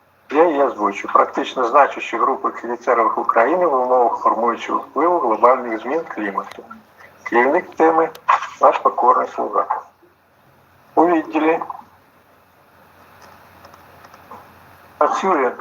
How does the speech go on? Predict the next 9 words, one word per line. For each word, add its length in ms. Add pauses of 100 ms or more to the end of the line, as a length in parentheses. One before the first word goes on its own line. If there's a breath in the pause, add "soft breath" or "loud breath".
за 140
штатним 400
розкладом 640
одинадцять 580
співробітників, 840
з 40
яких 460 (540)
науковців 720
сім, 340